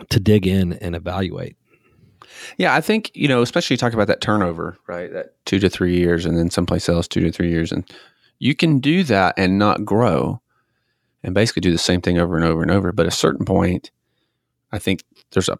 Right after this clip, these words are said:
Speaker 2: personal frustration that comes because you never really seem to move beyond. And I do think, like, that's a good point that you bring as far as, like, that goal setting and evaluation being somewhat intuitive for some and maybe not as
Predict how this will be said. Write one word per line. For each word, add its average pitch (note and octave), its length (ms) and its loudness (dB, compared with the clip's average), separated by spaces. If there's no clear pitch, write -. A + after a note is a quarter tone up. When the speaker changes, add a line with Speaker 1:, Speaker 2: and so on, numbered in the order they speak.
Speaker 2:
personal F#2+ 500 -2
frustration - 680 -2
that - 160 -4
comes E2 400 -2
because E2+ 420 -4
you E2 120 -4
never F2 280 0
really E2 220 2
seem E2+ 300 -4
to - 100 -4
move E2+ 240 -2
beyond. E2 400 -4
And D#4+ 120 0
I G4 60 2
do E4 140 0
think, A#2+ 300 -2
like, B2+ 160 -2
that's - 180 -2
a A#3+ 60 2
good A#3 180 0
point - 220 0
that G2+ 140 2
you G#2 140 2
bring G2 340 2
as F2 100 0
far F#2 260 2
as, F2 140 0
like, E2+ 280 -4
that - 200 -2
goal F#2+ 220 0
setting F2+ 260 -2
and F2+ 80 -2
evaluation E2+ 720 -2
being E2+ 260 -2
somewhat E2+ 400 -2
intuitive F2 480 0
for - 140 -6
some E2+ 400 0
and E2+ 100 -2
maybe E2+ 240 -2
not E2+ 240 -2
as F2 320 -4